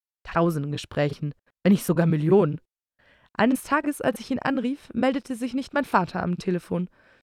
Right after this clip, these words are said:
sondern eine fremde künstliche Stimme. Nachdem mir mein Vater bei den letzten Besuchen ständig mit dem Thema K I und Chatbot in den Ohren gelegen hatte,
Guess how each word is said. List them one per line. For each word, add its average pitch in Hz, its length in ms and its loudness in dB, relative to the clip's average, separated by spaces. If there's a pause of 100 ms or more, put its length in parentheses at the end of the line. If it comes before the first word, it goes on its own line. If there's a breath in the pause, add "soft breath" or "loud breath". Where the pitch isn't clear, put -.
(120 soft breath)
sondern 240 240 2
eine 240 160 0
fremde 262 440 -2
künstliche 262 520 -4
Stimme. 175 460 -2 (1000)
Nachdem 247 340 6
mir 269 140 6
mein 220 140 4
Vater 208 540 2
bei 196 120 2
den 208 100 4
letzten 233 320 0
Besuchen 190 400 -2
ständig 262 460 2
mit 190 140 0
dem 180 100 -2
Thema 185 320 0
K - 200 -4
I 202 200 -4
und 185 160 -4
Chatbot - 480 -2
in 185 100 -2
den 175 140 0
Ohren 196 240 2
gelegen 208 360 0
hatte, 269 300 0